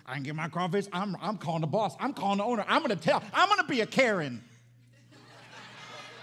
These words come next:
I am shutting that place down. They didn't give me my crawfish." Man, shut up.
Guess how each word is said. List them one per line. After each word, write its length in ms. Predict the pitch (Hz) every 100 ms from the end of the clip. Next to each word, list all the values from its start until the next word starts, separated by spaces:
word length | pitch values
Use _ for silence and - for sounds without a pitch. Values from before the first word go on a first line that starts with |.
| - - - - - - - - - - - - - - -
I 160 | 254 277
am 160 | 214 160
shutting 540 | - - 427 370 349
that 200 | 320 208
place 300 | 294 240 165
down. 180 | 233 226
They 80 | 202
didn't 220 | 180 156
give 160 | 403
me 80 | 381
my 180 | 330 277
crawfish." 600 | - 247 185 175 175 -
Man, 260 | 247 453 453
shut 380 | - 494 466 - 208 320 415
up. 320 | 208 165